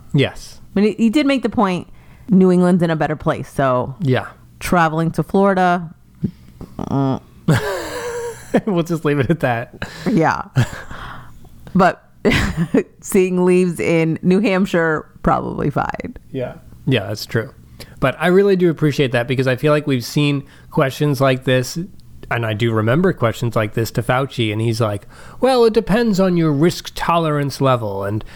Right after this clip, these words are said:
Speaker 1: you know, some people are going to have a high risk tolerance and a low risk tolerance, and you really have to think about what, where you're coming from and how you're getting there and where you're do-," and it's like, just, can you just give us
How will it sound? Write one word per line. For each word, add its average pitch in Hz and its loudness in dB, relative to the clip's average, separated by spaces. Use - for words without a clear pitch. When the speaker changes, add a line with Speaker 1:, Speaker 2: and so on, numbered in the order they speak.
Speaker 1:
you 135 2
know, 120 0
some 160 0
people 147 2
are 131 2
going 131 0
to 127 0
have 127 0
a 120 -4
high 170 0
risk 160 -4
tolerance 170 0
and 196 2
a 214 4
low 233 4
risk 131 0
tolerance, 110 -4
and 110 -2
you 143 4
really 185 4
have 165 0
to 131 0
think 185 2
about 131 0
what, 151 -2
where 170 4
you're 170 2
coming 185 2
from 175 2
and 113 -2
how 170 0
you're 190 2
getting 185 2
there 175 2
and 127 -2
where 190 4
you're 190 4
do-," 175 -2
and 151 0
it's 135 -4
like, 135 -2
just, - -2
can 175 2
you 165 6
just 156 -2
give 120 0
us - -6